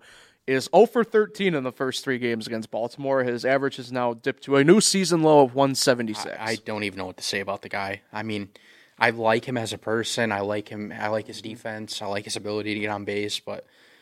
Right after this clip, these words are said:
Speaker 2: I'm sorry, it's, you gotta stop with the home run or nothing. Like,
Speaker 1: Yeah.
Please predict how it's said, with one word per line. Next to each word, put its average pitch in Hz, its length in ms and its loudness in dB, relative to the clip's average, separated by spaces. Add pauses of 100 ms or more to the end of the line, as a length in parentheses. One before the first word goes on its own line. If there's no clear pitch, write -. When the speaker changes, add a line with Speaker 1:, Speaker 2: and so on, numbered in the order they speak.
(160)
Speaker 2:
I'm 113 100 -6
sorry, 117 540 4
it's, - 240 -4
you 117 100 -8
gotta 127 220 2
stop 117 400 2
with 104 100 -10
the 107 60 -4
home 113 260 -2
run 104 120 0
or 98 80 -4
nothing. 98 480 -8
Like, - 360 -16
Speaker 1:
Yeah. - 180 -14